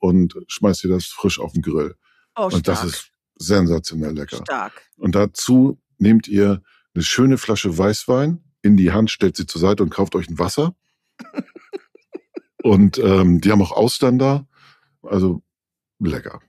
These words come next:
Speaker 1: Sehr schön. Das ist so ein, so, sozusagen zweites Frühstück, ähm, in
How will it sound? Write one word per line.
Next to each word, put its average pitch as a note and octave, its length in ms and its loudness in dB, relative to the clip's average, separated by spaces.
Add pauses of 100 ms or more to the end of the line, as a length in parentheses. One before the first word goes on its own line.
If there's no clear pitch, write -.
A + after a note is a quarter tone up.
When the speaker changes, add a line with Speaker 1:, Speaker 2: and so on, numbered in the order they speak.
(380)
Speaker 1:
Sehr D#2+ 220 -2
schön. - 300 -12
Das E2+ 100 -4
ist - 120 -4
so G#2 120 4
ein, F#2 180 4 (300)
so, F#2 140 -4 (260)
sozusagen F#2 680 0
zweites F#2+ 460 -2
Frühstück, - 840 -6
ähm, D2+ 500 -4
in E2 260 -4